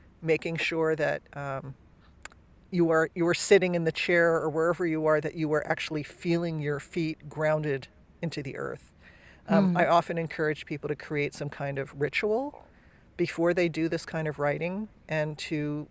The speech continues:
Speaker 1: make sure they're in a place where they won't be disturbed. You know, so, like,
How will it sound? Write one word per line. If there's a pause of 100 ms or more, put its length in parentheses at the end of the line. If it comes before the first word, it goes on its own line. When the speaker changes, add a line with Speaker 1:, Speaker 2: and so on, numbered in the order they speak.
Speaker 1:
make
sure
they're
in
a
place
where
they
won't
be
disturbed. (560)
You
know,
so,
like,